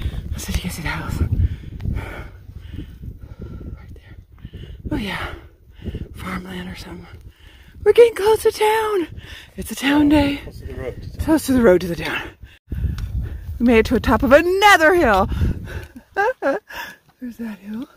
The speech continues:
Speaker 1: <sighs> But you can see Patagonia, which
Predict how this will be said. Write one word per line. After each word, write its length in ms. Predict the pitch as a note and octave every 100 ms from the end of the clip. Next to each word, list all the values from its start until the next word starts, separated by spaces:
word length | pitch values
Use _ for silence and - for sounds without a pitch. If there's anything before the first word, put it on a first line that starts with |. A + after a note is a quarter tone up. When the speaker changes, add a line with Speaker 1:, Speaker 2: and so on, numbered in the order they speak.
| - - - - - - - - - - - - -
Speaker 1:
<sighs> 460 | - - - - - - - - - - - -
But 280 | C4+ B3+ -
you 80 | A#3+
can 120 | B3
see 400 | - B3 B3+ B3+ A#3+ - - - - - -
Patagonia, 720 | A3+ A#3 C#4 G#3 F#3+ G3 A3 F#3+
which 200 | F3